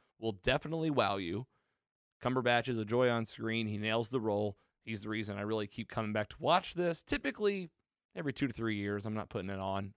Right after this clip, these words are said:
all the time. Uh, it's by far not my favorite, but it's an origin story.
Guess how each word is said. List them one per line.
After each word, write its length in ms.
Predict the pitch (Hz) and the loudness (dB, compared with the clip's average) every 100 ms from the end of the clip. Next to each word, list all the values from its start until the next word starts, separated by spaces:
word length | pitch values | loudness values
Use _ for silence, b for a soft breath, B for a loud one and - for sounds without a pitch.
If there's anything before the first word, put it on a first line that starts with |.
| _ | _
all 200 | 98 104 | -2 -2
the 80 | 107 | -2
time. 400 | 107 98 98 95 - _ _ _ _ _ - | -4 -4 -6 -10 -16 _ _ _ _ _ -6
Uh, 260 | 98 95 82 | -2 0 -2
it's 160 | - | 0
by 180 | - 131 | 4 6
far 300 | - 165 143 | 8 8 8
not 240 | 127 143 | 6 4
my 160 | 127 120 | 4 2
favorite, 340 | 139 143 175 | 2 2 0
but 140 | 135 120 | 2 0
it's 260 | 110 - - | 0 -4 0
an 80 | 151 | 2
origin 320 | 180 180 123 | 4 2 -2
story. 300 | - 82 | -4 -6